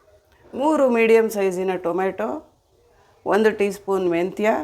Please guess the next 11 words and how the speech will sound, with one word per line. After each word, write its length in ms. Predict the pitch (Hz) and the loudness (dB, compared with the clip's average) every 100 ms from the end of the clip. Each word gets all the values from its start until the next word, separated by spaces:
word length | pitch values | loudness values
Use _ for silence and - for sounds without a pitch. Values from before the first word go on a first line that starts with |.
| - - - _ _ - _ | -8 -20 -20 _ _ -20 _
ಒಂದು 260 | 233 240 233 | -4 2 4
ಐದು 380 | 233 254 247 226 | 4 2 0 0
ಬ್ಯಾಡಗಿ 460 | - 185 190 196 | 0 0 2 0
ಮೆಣಸಿನಕಾಯಿ. 760 | 190 170 160 160 151 139 123 - - _ _ _ _ _ _ _ _ _ _ _ _ _ _ _ _ _ _ _ _ - | 0 0 0 -2 -4 -6 -8 -10 -16 _ _ _ _ _ _ _ _ _ _ _ _ _ _ _ _ _ _ _ _ -14
ಈಗ 160 | 247 | -6
ಒಂದು 340 | 262 226 208 202 | -4 -2 -4 -4
ಪಾತ್ರೆನಲ್ಲಿ 800 | 185 190 - 196 180 175 196 - - - - - 170 | -2 -2 0 0 0 0 -2 -6 -10 -10 -8 -6 -2
ಎಲ್ಲ 200 | 175 180 | 2 2
ಸಾಮಗ್ರಿಗಳನ್ನು 800 | 180 165 165 160 156 156 156 | 2 0 2 0 0 2 2
ಹಾಕಿ 380 | 151 139 - 175 - | 0 -4 -4 -6 -4
ನೆನೆಸ್ತೀನಿ. 760 | 156 151 151 151 156 208 - | -2 -2 -4 -4 -2 -2 -8